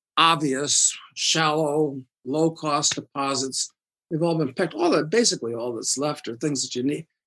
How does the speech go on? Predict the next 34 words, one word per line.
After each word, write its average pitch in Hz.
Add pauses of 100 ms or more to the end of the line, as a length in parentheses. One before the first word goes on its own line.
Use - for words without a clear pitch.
you, 165
you 175
can 165
only 170
find 151
with - (420)
high 170
tech 165
devices 156 (220)
or 143
in 139 (320)
places 156
where 147
you 135 (300)
really 226
don't 165
wanna 143
go. 127
So, 165
uh, 143 (580)
yeah, 175
mining 185
is, 156
i-, 139 (120)
is 127
a 131
crappy 180
business, 143
in 190
addition 165
to 147
the -
fact 139
that -